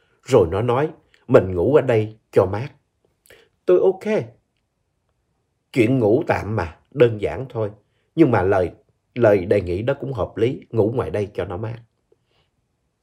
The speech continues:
Rồi nó bắt thêm cái giường phía ngoài.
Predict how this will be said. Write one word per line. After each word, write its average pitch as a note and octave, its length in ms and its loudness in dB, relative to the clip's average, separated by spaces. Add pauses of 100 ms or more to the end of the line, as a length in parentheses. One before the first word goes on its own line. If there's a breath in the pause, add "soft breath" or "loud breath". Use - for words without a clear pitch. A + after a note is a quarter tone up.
(680)
Rồi B2 460 8
nó D3 100 6
bắt B3+ 220 2
thêm F3 120 0
cái G#3+ 180 4
giường G2 220 4
phía F3 140 4
ngoài. F#2 360 -4